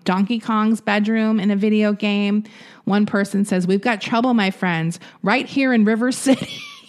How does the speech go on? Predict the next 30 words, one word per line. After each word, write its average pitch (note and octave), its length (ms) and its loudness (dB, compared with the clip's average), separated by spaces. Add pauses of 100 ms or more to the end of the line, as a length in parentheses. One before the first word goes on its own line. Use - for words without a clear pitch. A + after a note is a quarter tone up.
(460)
And C#4 120 4
they A3+ 120 2
posted A3 420 -2
clips - 340 -6
of F#3+ 140 -2
The F#3+ 80 -2
Music G3 460 0
Man. F#3 560 0 (580)
Uh, F3 600 2
I G#3 100 4
love G3+ 180 2
the G3 60 2
sweatpants. F3 480 -2
There's A3+ 220 4
also B3 280 2
magazines, A3 960 2
which F#3+ 220 -4
teens F#3+ 520 0
famously F#3 520 0
read F3 320 -2
these G3 240 -2
days. A3 420 0 (160)
A F#3 80 -2
stack F#3+ 380 0
of G3 120 -4
ma-, F3+ 320 0
magazines G3 880 0
on F3+ 420 0
the, E3+ 360 -2
um, D#3+ 640 -4